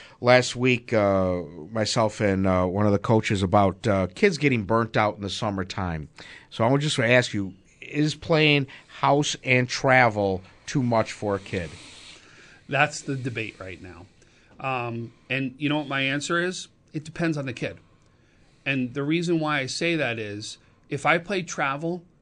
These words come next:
Speaker 2: and I'm a right fielder for a travel baseball team, do I wanna play right field the whole time, or do I wanna get a chance to play shortstop?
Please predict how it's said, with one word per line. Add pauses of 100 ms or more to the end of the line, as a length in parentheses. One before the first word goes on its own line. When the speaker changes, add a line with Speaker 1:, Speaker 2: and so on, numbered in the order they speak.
(320)
Speaker 2:
and
I'm
a
right
fielder
for
a
travel
baseball
team, (560)
do
I
wanna
play
right
field
the
whole
time,
or
do
I
wanna
get
a
chance
to
play
shortstop?